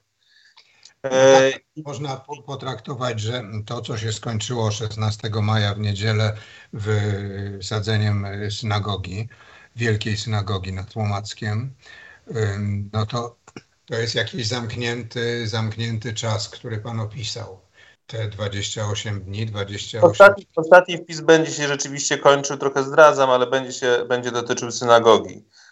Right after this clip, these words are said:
Speaker 2: Synagogi, której nie ma, ale która, której wybuch pozostawił, e,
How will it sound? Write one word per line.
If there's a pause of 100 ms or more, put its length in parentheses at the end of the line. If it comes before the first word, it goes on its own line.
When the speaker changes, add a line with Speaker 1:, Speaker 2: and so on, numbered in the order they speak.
(240)
Speaker 2:
Synagogi,
której
nie
ma,
ale
która,
której
wybuch
pozostawił,
e,